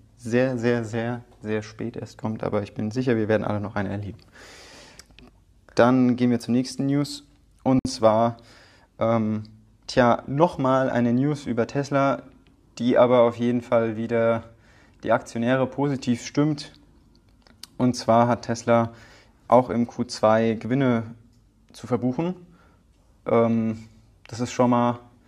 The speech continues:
eine Ansage an den Markt, da viele Automobilhersteller große Verluste jetzt hatten, weil so gut wie keine Fahrzeuge verkauft wurden. Vielleicht profitiert Tesla da auch ein bisschen von dem digitalen Vertriebsmodell, was sie haben.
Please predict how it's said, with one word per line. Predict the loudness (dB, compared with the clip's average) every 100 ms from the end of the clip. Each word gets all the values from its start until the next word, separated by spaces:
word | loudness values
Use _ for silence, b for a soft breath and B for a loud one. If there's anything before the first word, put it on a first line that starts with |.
| b b b b -8
eine | -2
Ansage | 0 2 2 0
an |
den | -2 -2
Markt, | -2 -4
da | -12
viele | -8 -4
Automobilhersteller | -2 -4 -6 -6 -6 -6 -2 -2 -4 -10 -20 _ _ _ _ -12
große | -8 -8 -4
Verluste | -2 -4 -2 -2
jetzt | -2 -2
hatten, | -2 -2 -6 B B B B B _ _ -4
weil | 0 2 0
so | -4
gut | -6 -8
wie | -4
keine | -6 0
Fahrzeuge | -2 0 -2
verkauft | -2 -2 -2 -2
wurden. | -2 -2
Vielleicht | 0 0 0 -10
profitiert | -10 -10 -12 -10 -10
Tesla | -6 -4
da | -4
auch | -6
ein | -10
bisschen | -10 -12
von | -10 -10
dem | -10 -16 _ _ _ -12
digitalen | -12 -4 -4 -4
Vertriebsmodell, | -8 -6 -8 -4 -2 0 0
was | -2 -4
sie | -2
haben. | 0 -2